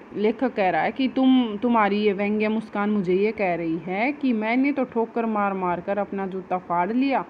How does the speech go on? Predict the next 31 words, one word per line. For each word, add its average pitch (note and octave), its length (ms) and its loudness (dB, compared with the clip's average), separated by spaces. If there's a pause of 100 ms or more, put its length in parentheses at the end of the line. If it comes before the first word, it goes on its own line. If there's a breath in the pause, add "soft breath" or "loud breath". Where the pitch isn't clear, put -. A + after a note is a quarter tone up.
(580)
मैंने A3+ 240 0
तो A#3+ 120 -2
अपने A3+ 220 -2
जीवन A3 300 -2
में G#3+ 140 -2
आने G#3+ 240 -2
वाली G#3+ 220 2
बाधाओं G#3 400 2
को F#3 140 -4
दूर G#3 260 0
कर B3+ 160 0
दिया, A#3 360 -2 (480)
जिसके G3 400 -4
कारण F#3+ 300 0
मेरी F#3+ 260 0
उंगली F#3 300 0
फंस A3 300 -6
गई, A#3+ 180 2
अ, A#3+ 60 -4 (480)
सॉरी, F#3 540 -2
निकल G3+ 360 0
गई, A3+ 260 4 (540)
अंगुली B3+ 340 4
तो C#4 120 2
बाहर G3+ 220 4
निकल F#3+ 360 -2
आई, G3+ 140 2
लेकिन A3+ 320 2
मेरा G#3 300 0
पाँव G#3+ 580 0
तो A3 380 2